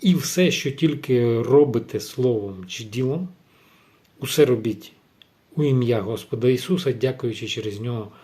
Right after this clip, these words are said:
Богові Отцеві». Є багато добрих справ, починаючи від, просто від виконання своєї професії,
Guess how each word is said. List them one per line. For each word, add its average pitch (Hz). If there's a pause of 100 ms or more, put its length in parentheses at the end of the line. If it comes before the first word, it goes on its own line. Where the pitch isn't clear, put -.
(380)
Богові 110 (300)
Отцеві». - (1700)
Є 135
багато 117 (720)
добрих 117
справ, 147
починаючи 113
від, 104 (280)
просто 123
від 104
виконання 110
своєї 107
професії, 131